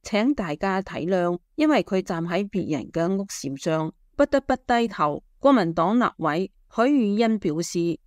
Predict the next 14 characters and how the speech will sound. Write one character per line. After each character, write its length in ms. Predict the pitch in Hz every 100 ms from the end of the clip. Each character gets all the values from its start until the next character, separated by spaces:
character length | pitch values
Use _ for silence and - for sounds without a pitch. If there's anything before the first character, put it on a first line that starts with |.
| _ -
睇 160 | 254
到 100 | 285
藝 320 | 262 254 175 160
人 240 | 131 -
因 260 | 202 220 220
兩 240 | 160 147
岸 220 | 170 160 160
政 240 | 185 185
治 180 | 170 151
緊 260 | - 127
張 320 | 175 196 196 196
需 240 | 226 214
要 100 | 185
表 240 | 165 151